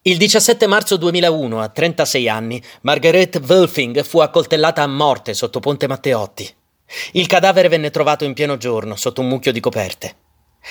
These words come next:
Era arrivata a Roma a sedici anni, scappando dalla famiglia di casa, a Graz, in Austria, dove abitava con il padre. Un sogno da adolescente quasi impossibile, ma lei ci aveva provato lo stesso.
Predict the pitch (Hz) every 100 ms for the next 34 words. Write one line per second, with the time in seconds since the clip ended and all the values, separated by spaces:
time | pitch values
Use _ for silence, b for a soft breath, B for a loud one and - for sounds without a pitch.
0 | B B 202 202 196 202 190 165 156 156
1 | 165 175 165 135 - 147 135 - 113 110
2 | 107 101 127 - 139 131 117 113 113 113
3 | 110 113 110 120 107 98 92 90 95 120
4 | 110 101 - - _ 127 117 107 92 -
5 | 92 - _ 120 123 120 113 131 127 120
6 | 107 113 92 95 - _ _ B B B
7 | 190 196 233 226 208 190 185 180 190 170
8 | 202 190 180 - 175 175 156 156 - 123
9 | 123 123 131 147 165 190 202 - - 156
10 | 151 147 156 165 165 151 - 104 - -
11 | -